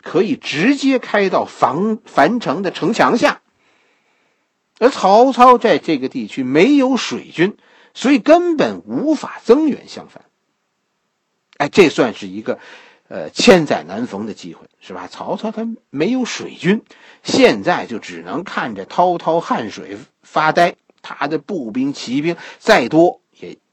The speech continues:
派不上用场。这是三个对蜀汉有利的因素，是吧？南阳民众的支持，曹操政局不稳，是吧？而国际形势呢，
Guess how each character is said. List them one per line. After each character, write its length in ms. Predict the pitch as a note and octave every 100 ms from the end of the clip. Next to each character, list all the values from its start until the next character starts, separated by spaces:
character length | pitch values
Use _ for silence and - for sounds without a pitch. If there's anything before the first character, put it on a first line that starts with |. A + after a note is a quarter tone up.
| _ _
派 240 | - A#2
不 80 | G#2+
上 160 | D#3
用 180 | D#3 G3
场。 140 | - _ _ _ _ _ _ _ _ _ _ _ _ _ _
这 220 | F4+ F#4+
是 180 | - G#3
三 300 | - C3 C3
个 100 | A#2 - - -
对 160 | - E3
蜀 360 | B2+ - G2+ F2+
汉 360 | - D3+ G#2+
有 240 | G2 F#2+ D#2
利 160 | G3
的 60 | B2
因 200 | F#2 A2+
素， 220 | - - _ _ _
是 80 | -
吧？ 100 | G#2+
南 320 | G2 G2 A2+
阳 180 | A2+ A2
民 220 | G#2 G#2
众 200 | A#2+ B2
的 100 | G2
支 200 | - D#3
持， 300 | D#3 A2+ C#3 - _ - - - _
曹 280 | - G2
操 220 | A2+ A#2+ A2+
政 220 | C#3 G#2+
局 100 | A2
不 140 | C3
稳， 200 | G2+ E2+ - _ _ _ _ _ _
是 80 | -
吧？ 140 | G2+
而 180 | F#2+ A2
国 220 | A#2+ A#2+
际 160 | C#3+ C#3+
形 240 | - A2+
势 180 | B2+ C#3+
呢， 100 | A2